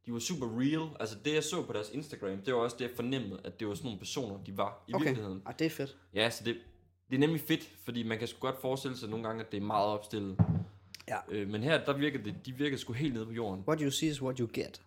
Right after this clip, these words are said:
Speaker 1: Ja, lige præcis.
Speaker 2: Det kan vi godt lide.
Speaker 1: Øhm, ja, så det var en fed oplevelse.
Speaker 2: Ej, hvor godt.
Speaker 1: Hvad med, hvad med dig, Asbjørn? Hvordan går det?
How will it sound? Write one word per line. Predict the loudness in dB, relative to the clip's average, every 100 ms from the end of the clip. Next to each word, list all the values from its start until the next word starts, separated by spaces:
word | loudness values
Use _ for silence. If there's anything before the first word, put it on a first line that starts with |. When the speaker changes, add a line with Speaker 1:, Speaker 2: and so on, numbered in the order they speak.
| -14
Speaker 1:
Ja, | -4
lige | 0 2
præcis. | 0 -2 -2
Speaker 2:
Det | -4
kan | -2
vi | 0
godt | 0
lide. | 0
Speaker 1:
Øhm, | -2 -4 -6 -8 -14 _ 4
ja, | 4 4 -2 -18 -20 -6
så | 2
det | 4
var |
en | 4
fed | 4 4
oplevelse. | 4 4 0 -2 -10 -14 _ _ _
Speaker 2:
Ej, | 0
hvor | 4
godt. | 4 4 0 -20 -14 2
Speaker 1:
Hvad | 4
med, | 6 8 8 6 4
hvad | 2
med |
dig, | 2 2
Asbjørn? | 0 0 -2 8
Hvordan | 12
går | 12 10
det? | 0 -2